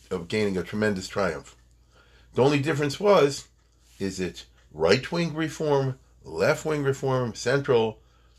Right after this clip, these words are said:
a little more traditionalism, a little less traditional, but overall, <clears throat> the idea of getting rid of the Orthodox was a davar pashut.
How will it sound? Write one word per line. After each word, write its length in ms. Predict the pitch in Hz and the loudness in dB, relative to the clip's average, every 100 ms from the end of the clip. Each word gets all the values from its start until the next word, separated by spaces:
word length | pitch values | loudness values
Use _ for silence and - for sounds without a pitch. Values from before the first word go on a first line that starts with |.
| _ _ _ _ _ _ _ - | _ _ _ _ _ _ _ -8
a 60 | |
little 280 | 85 87 87 | -2 0 0
more 280 | 90 107 180 | 2 4 4
traditionalism, 880 | - 156 151 139 135 123 117 110 98 | 2 -2 -2 -2 0 0 0 -2 -6
a 40 | |
little 140 | 90 107 | -2 -2
less 180 | 143 | -2
traditional, 440 | - 117 117 - 104 | -2 -4 -4 -4 -2
but 120 | 117 | 2
overall, 640 | 170 170 175 143 107 110 _ _ _ _ - | 2 4 4 6 4 0 _ _ _ _ -16
<clears throat> 140 | - | -8
the 140 | 123 117 | 0 0
idea 320 | 113 156 123 | 2 6 8
of 220 | 104 95 | 6 0
getting 240 | 127 131 | 0 0
rid 120 | 123 117 | 0 0
of 60 | |
the 60 | 120 | 0
Orthodox 580 | 143 131 90 85 85 - _ _ _ _ _ _ _ | 0 -2 -6 -6 -8 -16 _ _ _ _ _ _ _
was 300 | 87 90 85 | -2 0 0
a 60 | 90 | -2
davar 260 | 92 92 87 | 0 0 0
pashut. 340 | 92 78 - | -6 -6 -12